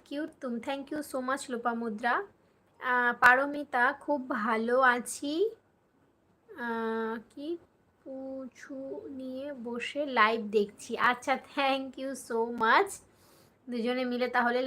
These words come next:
লাইভ দেখছো। তোমার ছেলে না মেয়ে গো? আহ, কমল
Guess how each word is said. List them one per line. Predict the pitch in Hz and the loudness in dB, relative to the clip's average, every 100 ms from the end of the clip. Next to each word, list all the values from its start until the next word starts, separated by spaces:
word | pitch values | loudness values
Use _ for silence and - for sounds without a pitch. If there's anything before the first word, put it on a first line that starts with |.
| 226 | 2
লাইভ | 220 214 214 | 2 0 0
দেখছো। | 214 - 294 339 392 _ _ | -2 -4 -2 -2 -2 _ _
তোমার | 294 339 - | -4 -4 -2
ছেলে | 285 285 302 | 0 2 2
না | 311 | 2
মেয়ে | 285 262 240 | 2 -2 4
গো? | 262 427 - _ _ _ _ _ _ _ _ - _ _ _ _ _ _ _ _ _ _ _ _ _ _ - - - - - _ - 247 | 4 4 -2 _ _ _ _ _ _ _ _ -20 _ _ _ _ _ _ _ _ _ _ _ _ _ _ -20 -20 -20 -20 -20 _ -6 0
আহ, | 240 233 233 208 427 427 403 - - _ - - - | 2 2 2 -2 -10 -12 -14 -16 -20 _ -20 -10 -6
কমল | 233 240 269 | -4 -2 -4